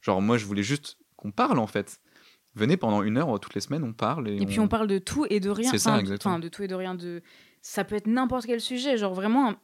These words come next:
Speaker 2: il y a un moment, un petit, j'avais pas de sujet, euh, prédéterminé. Parce qu'en fait, ce qui se passe, c'est que, j'allais regarder la <laughs> caméra, mais ce qui se passe, c'est que, bah, une fois par semaine, je les vois pendant un atelier de une heure environ.
Speaker 1: Mhm.
Speaker 2: Et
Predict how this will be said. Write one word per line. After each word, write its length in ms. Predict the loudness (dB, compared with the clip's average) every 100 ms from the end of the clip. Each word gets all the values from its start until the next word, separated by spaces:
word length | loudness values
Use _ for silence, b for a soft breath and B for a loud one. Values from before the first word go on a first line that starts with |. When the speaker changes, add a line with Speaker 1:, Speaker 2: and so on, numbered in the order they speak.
| -2
Speaker 2:
il 80 |
y 20 | 2
a 60 |
un 40 | 4
moment, 320 | 4 4 4
un 60 | 2
petit, 400 | -2 -4 -2 -4
j'avais 240 | -2 -2
pas 140 | 0 -2
de 40 |
sujet, 440 | -2 -6 -6 -4 -2
euh, 100 | -4
prédéterminé. 720 | -6 -6 -6 -4 -4 -4 -8 b b b
Parce 100 | -4
qu'en 80 |
fait, 80 | -2
ce 100 | -2
qui 100 | -4
se 80 | -6
passe, 240 | -4 -4 -6
c'est 120 | -12
que, 260 | -10 -12 -14 b b b b -10
j'allais 260 | -4 -2 0
regarder 300 | 0 0 2
la 60 | 2
<laughs> 0 |
caméra, 560 | 4 4 4 2 4 4 2 -2 B -6 -6
mais 100 | -4
ce 100 | -4
qui 120 | -2 -4
se 100 | 0
passe, 340 | 2 2 0 -10 B B _ _ _ _ _ -8
c'est 180 | -6 -6
que, 380 | -4 -4 -4 -4
bah, 140 | -4
une 140 | -4
fois 140 | -4 -4
par 180 | -6 -6
semaine, 340 | -8 -6 -6
je 100 | -6
les 100 | -6
vois 260 | -4 -4 -4
pendant 260 | -6 -8
un 100 | -6
atelier 400 | -6 -8 -8 -8
de 120 | -8 -8
une 200 | -6 -6
heure 160 | -4 -6
environ. 440 | -8 -8 -8 -10 -12 _ -14
Speaker 1:
Mhm. 240 | -12 -14 -16 b b b b _
Speaker 2:
Et 280 | -4 -2 -4